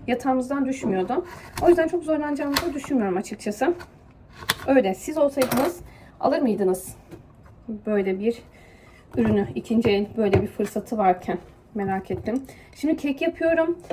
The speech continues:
Et vardı biraz. Ee, et çıkardım. Pilav yapacağım. Bir de buzdolabımda tüllü yemeğim var arkadaşlarım. Bunların hepsini alacağız ve babamın yanına gideceğiz.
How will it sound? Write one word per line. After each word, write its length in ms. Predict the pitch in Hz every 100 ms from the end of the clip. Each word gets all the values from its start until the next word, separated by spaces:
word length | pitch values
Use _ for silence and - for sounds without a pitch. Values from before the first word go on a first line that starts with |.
| - - -
Et 360 | - - - -
vardı 360 | 226 208 202 202
biraz. 320 | 208 269 - - - -
Ee, 580 | 208 202 196 202 - - -
et 180 | - 269
çıkardım. 500 | - - 240 233 294
Pilav 260 | - 254 254
yapacağım. 460 | 247 240 269 302 349 - - - 226
Bir 100 | 247
de 220 | 294 254 214 226
buzdolabımda 680 | 262 254 269 254 269 330
tüllü 340 | - 262 233 240
yemeğim 360 | 262 247 254
var 80 | 220
arkadaşlarım. 800 | 196 196 208 208 202 220 254 339 -
Bunların 220 | 262 269
hepsini 500 | 277 277 - 214 269 -
alacağız 360 | 220 220 254 247
ve 120 | 220
babamın 260 | 208 220
yanına 200 | 220 214
gideceğiz. 440 | 214 190 185 226